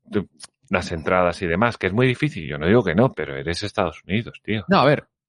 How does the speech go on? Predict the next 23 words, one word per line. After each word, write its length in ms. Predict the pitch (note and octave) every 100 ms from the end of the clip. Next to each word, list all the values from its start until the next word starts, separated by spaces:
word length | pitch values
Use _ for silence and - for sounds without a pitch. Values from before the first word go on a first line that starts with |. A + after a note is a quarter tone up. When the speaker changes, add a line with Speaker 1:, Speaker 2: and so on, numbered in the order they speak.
| -
Speaker 2:
lo 160 | B2+
que 100 | B2
se 140 | A#2+ A#2+
intentó 500 | G#2+ F#3+ G2+ C#3+ D3 A#2+
Speaker 1:
Joder. 60 |
Speaker 2:
y 100 | -
se 140 | A#2 A#2
fracasó 480 | - A#2 A2+ - C#3
estrepitosamente 1040 | - C3+ C3+ C#3 C#3 C#3 D#3 A#2 B2+ B2+
es 280 | - A#2+ B2+
en, 500 | C#3+ A#2+ G#2+ G2 G2 - _ _
se 140 | - C3
intentó, 520 | A2+ A2 B2 D3 -
supuestamente, 640 | - - A#2 G#2+ G#2+ F3+ - _
eh, 200 | - G#2 -
crear 400 | - A#2 B2+ A2+
Speaker 1:
Mm. 160 | E2+ -
Speaker 2:
un 240 | C3 B2 F2+
gobierno 440 | G#2 B2 B2+ G#2+
afgano 480 | B2+ C3 C3 C#3+ - _
totalmente 540 | - A#2 A#2 B2 C3+ D#3+
capaz 540 | A#2 B2 C#3+ C3 - _ _ _
para 420 | B2+ A#2 C#3 F#3